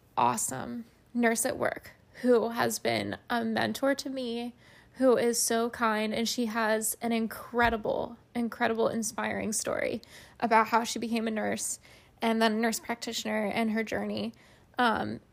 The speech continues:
she told me she might be interested in being on my podcast, which I'm so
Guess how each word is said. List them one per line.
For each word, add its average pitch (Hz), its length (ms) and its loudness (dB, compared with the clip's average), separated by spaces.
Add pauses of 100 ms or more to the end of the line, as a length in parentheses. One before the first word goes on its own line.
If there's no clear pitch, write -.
she 233 280 -2
told 233 200 -2
me 220 140 -2
she 233 140 -4
might 226 160 -2
be 226 100 -6
interested 220 380 -4
in 233 100 0
being 214 280 -4
on 226 260 -2
my 220 120 -2
podcast, - 920 -2
which 240 400 6 (100)
I'm 247 300 4
so 240 560 4